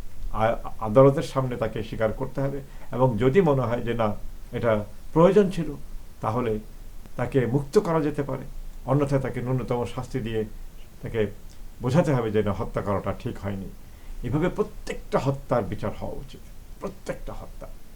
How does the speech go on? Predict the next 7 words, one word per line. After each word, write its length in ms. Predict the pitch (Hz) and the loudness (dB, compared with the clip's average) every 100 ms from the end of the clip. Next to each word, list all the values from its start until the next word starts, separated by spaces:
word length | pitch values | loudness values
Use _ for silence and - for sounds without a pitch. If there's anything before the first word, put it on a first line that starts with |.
| - - - | -14 -12 -2
এবং 240 | 127 143 143 | 4 6 6
আমি, 220 | 160 175 | 6 2
আহ, 800 | 175 - - - - 120 123 120 | 0 -6 -10 -10 -8 -2 0 2
আশা 320 | 120 143 196 | 0 0 -2
করব 360 | 165 156 147 | 0 0 2
যে 260 | 139 139 139 - - - - - | 6 6 6 2 -12 -14 -14 -2
মরণোত্তর 600 | 123 131 147 160 - 165 | 4 6 6 2 0 0